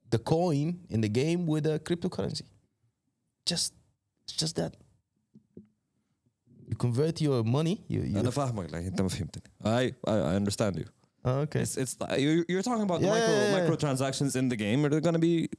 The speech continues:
Speaker 1: Yeah, yeah, but
Speaker 2: uh, they're
Speaker 1: before,
Speaker 2: gonna accept
Speaker 1: be-,
Speaker 2: crypto.
Speaker 1: before you used to earn it through the, through,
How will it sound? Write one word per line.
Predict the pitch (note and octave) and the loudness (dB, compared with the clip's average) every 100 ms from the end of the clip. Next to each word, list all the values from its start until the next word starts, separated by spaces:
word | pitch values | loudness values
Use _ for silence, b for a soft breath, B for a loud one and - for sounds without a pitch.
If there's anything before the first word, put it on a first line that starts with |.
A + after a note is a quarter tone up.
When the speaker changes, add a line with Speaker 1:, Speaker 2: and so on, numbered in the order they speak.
| - | -2
Speaker 1:
Yeah, | F4+ F#4+ D#4+ | 0 2 0
yeah, | |
but | C3 D3+ | 0 2
Speaker 2:
uh, | |
they're | D#3 | 4
Speaker 1:
before, | - | 4
Speaker 2:
gonna | - | 2
accept | D#3+ D#3+ - | 2 0 0
Speaker 1:
be-, | |
Speaker 2:
crypto. | G3 - D3 | -2 0 0
Speaker 1:
before | A3+ B3+ | 2 2
you | A3 | 2
used | G#3+ G#3+ A3 | 2 0 0
to | F#3+ | 2
earn | G3 G3 | 2 2
it | E3+ D3 | 0 2
through | D3 D3 | 2 2
the, | C3 B2 B2 F#2 A1 - - | -2 -4 -2 -2 -4 -8 -4
through, | C#3+ | -4